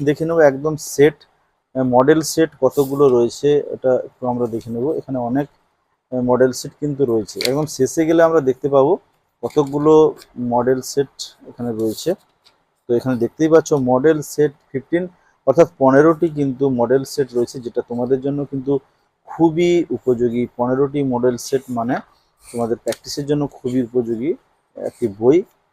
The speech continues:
মডেল সেটের জন্য। তো যাই হোক, এই হচ্ছে তোমাদের,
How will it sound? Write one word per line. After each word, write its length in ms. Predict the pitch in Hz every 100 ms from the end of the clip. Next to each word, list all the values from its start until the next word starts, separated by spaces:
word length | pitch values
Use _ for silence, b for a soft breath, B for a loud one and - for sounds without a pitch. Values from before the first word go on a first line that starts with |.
| _ 113
মডেল 240 | 113 110
সেটের 320 | - 113 117
জন্য। 300 | 107 117 165 - _ _ _ _ _ _ - 110
তো 80 | 107
যাই 260 | 104 127 139
হোক, 220 | 170 - _ _ _ _ _
এই 160 | 127 135
হচ্ছে 240 | 127 135
তোমাদের, 440 | 135 131 127 135